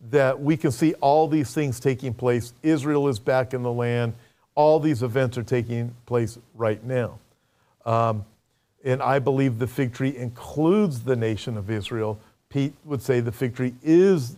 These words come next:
the nation of Israel. And, you know, people want to argue and debate about it and so forth.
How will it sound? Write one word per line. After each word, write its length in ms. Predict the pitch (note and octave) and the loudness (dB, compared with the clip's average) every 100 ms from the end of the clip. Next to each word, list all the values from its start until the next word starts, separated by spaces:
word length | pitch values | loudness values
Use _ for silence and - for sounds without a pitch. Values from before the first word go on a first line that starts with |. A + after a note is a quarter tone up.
| C#3+ | -6
the 100 | B2 | -2
nation 420 | A#2+ A2+ G#2 A2+ | 0 -2 -4 -6
of 120 | G#2+ | -4
Israel. 440 | A#2 A#2+ - D#3+ E3+ - - - - | -2 -2 0 0 0 -6 -20 -10 2
And, 300 | F#3+ G3+ G#3 - A3+ | 4 4 0 -10 -2
you 80 | A#3 | 0
know, 80 | |
people 340 | A3 E3+ F3 F#3 | 0 0 2 4
want 180 | E3+ E3 | 4 4
to 40 | |
argue 360 | C#3 C#3+ C#3+ D3 | 2 2 2 0
and 80 | B2 | 0
debate 300 | A2 C3 B2+ | 2 2 2
about 280 | B2 B2+ | 2 2
it 120 | C3 B2+ | 2 -4
and 140 | A#2+ | -6
so 220 | - C3+ | 0 0
forth. 300 | A#2 C#3 A#2+ | 2 0 -2